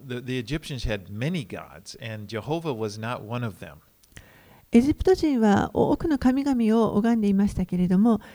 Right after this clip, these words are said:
Speaker 2: でもこのエホバなる神は、えー、彼らの神々の中にはいませんでした。
Speaker 1: But Pharaoh's attitude is like the attitude of many people in the world today, you know? "Who's God that I should obey him?"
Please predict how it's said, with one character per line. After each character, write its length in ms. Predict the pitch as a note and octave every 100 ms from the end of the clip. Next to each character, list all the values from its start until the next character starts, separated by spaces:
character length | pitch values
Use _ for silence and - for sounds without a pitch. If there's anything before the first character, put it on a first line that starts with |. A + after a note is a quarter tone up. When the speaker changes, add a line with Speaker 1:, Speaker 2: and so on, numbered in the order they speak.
| -
Speaker 2:
で 100 | C#4+
も 120 | C4
こ 120 | A#3+
の 200 | G3+ F#3 - -
エ 80 | D4+
ホ 160 | -
バ 280 | F#4 F#3 - _ -
な 120 | G3
る 100 | F3+
神 340 | - G#3 F3+
は、 260 | G#3 C4+ B3+ - - -
え 520 | - - - - - -
ー、 60 | - _ _
彼 220 | - F3
ら 120 | D#3+ D#3+
の 260 | G#3 G#3+ -
神 280 | F#3+ E3+ D#3+
々 140 | D#3
の 120 | D3+
中 220 | E3 C4 D4
に 140 | G#3
は 80 | -
い 80 | E3+
ま 100 | F3+
せ 160 | F#3+
ん 80 | E3
で 80 | D#3
し 80 | -
た。 160 | -
Speaker 1:
But 120 | C#3+ C#3+
Pharaoh's 420 | G#3+ C4 G3 D#3+
attitude 500 | G#3 G3+ - C#3 A#2+
is 180 | G#2+ A#2+
like 300 | C3+ C3 -
the 140 | A2+
attitude 500 | G#2+ B2 B2 - B2+
of 80 | A#2
many 260 | G#2 C3+
people 340 | C3 C#3+ - B2
in 80 | A#2
the 60 |
world 280 | A2+ C#3+ D3
today, 380 | C#3 E3+ G3 G#2+
you 160 | F#2+
know? 140 | A2 D#3 _ _ -
"Who's 240 | D#4 C4 D3
God 480 | D3 - A2+ E2 E2
that 120 | G2+
I 120 | A#2 C3
should 180 | -
obey 340 | G#2+ F2 G#2+ G#2
him?" 200 | G#2+